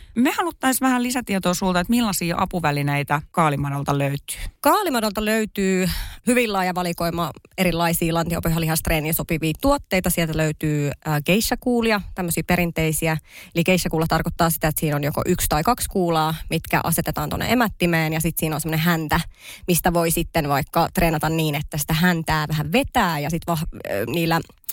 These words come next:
Speaker 2: lantionpohjalihaksilla puristaa sitä kuulaa siellä emättimen sisällä.
Speaker 1: Mm.
Speaker 2: Tai sitten jättää ne kuulat sinne hetkeksi ja imuroi vaikka samalla tyyppisesti.
Speaker 1: Okei,
Speaker 2: Et,
Speaker 1: joo.
Speaker 2: et tavallaan niiden lantionpohjan lihakset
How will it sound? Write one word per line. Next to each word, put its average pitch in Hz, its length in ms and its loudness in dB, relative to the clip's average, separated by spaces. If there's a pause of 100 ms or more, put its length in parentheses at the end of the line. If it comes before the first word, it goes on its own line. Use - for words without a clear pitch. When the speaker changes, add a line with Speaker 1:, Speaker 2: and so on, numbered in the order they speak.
(280)
Speaker 2:
lantionpohjalihaksilla 160 800 2 (100)
puristaa 185 640 2
sitä - 260 -2
kuulaa 151 420 2
siellä 160 220 -2
emättimen 156 460 -2
sisällä. 156 540 0 (380)
Speaker 1:
Mm. 285 80 0
Speaker 2:
Tai 294 180 4
sitten 208 340 0 (340)
jättää 180 360 2
ne 165 120 0
kuulat 156 340 0
sinne 147 300 0 (280)
hetkeksi 156 400 0
ja 147 80 2 (360)
imuroi 175 400 2
vaikka 254 260 2
samalla 202 400 2 (180)
tyyppisesti. 220 580 0 (420)
Speaker 1:
Okei, 208 460 2 (420)
Speaker 2:
Et, 208 80 4
Speaker 1:
joo. 180 200 2
Speaker 2:
et - 140 0
tavallaan 220 360 2
niiden 202 280 -2
lantionpohjan 190 760 0
lihakset 196 460 0